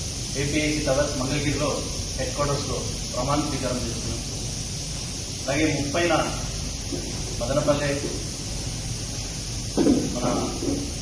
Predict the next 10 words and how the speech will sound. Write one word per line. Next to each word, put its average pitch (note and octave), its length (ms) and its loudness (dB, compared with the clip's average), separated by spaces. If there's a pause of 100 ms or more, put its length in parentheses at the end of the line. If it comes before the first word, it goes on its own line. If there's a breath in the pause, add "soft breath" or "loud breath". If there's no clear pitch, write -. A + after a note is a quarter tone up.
(140)
ఇండస్ట్రియల్ C#3+ 440 2
ఎస్టేట్ C#3 260 -2 (480)
దగ్గర A#2+ 260 -4
ఉన్న B2 100 0 (280)
ఏపీఐసీ C#3+ 460 0 (580)
ఆఫీస్ C#3 260 -2
దగ్గర C3 240 -2
నుంచి B2 220 -4 (1700)
కృతజ్ఞత E3 500 2 (100)
ర్యాలీ C3+ 200 4